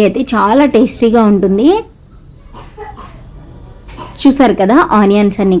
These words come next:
కూడా మంచి బ్రౌన్ కలర్లో అయితే ఫ్రై అయిపోయాయి కదా. నార్మల్గా నాన్ వెజ్ కర్రీకి కొంచెం ఆయిల్ ఎక్కువగా యాడ్ చేస్తే మనకు కర్రీలో నీచు స్మెల్ అనేది రాదనమాట. ఇప్పుడు టెన్ మినిట్స్ తర్వాత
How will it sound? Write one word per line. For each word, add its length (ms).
కూడా 160
మంచి 380
బ్రౌన్ 320
కలర్లో 380
అయితే 180
ఫ్రై 160
అయిపోయాయి 540
కదా. 180
నార్మల్గా 540
నాన్ 200
వెజ్ 220
కర్రీకి 400
కొంచెం 280
ఆయిల్ 240
ఎక్కువగా 340
యాడ్ 220
చేస్తే 260
మనకు 260
కర్రీలో 360
నీచు 300
స్మెల్ 300
అనేది 280
రాదనమాట. 520
ఇప్పుడు 240
టెన్ 220
మినిట్స్ 320
తర్వాత 320